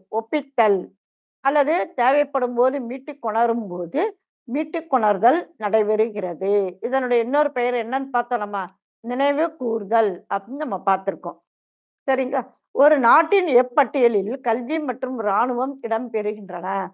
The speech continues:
பொதுப்பட்டியலில் இடம்பெறுகின்றன.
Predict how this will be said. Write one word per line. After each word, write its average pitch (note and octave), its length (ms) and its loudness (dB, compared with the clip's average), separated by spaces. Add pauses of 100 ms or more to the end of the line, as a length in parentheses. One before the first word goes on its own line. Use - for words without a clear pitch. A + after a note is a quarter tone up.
(400)
பொதுப்பட்டியலில் B3+ 880 0
இடம்பெறுகின்றன. G3+ 1120 -4